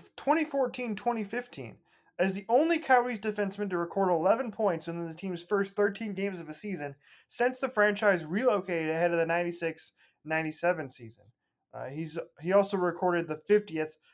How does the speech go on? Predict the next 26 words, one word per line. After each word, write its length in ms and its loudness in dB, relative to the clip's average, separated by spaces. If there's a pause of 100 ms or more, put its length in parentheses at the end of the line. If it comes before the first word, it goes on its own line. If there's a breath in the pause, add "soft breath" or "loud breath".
(140)
multi-point 640 -2
game 360 -6 (360)
of 120 0
his 200 -4
career, 540 -4 (280)
talking 300 2
about 400 2
the 80 -8
game 260 -6
against 280 -8
Minnesota. 520 -8 (300)
That's 160 2
pretty 300 -6
good 260 2
company 360 2
for 140 -8
Shane 240 -4
Gostisbehere. 720 -2 (420)
He's 140 4
off 180 8
to 120 2
a 40 2
terrific 580 -2
start 300 -2
this 200 -10
year 220 -14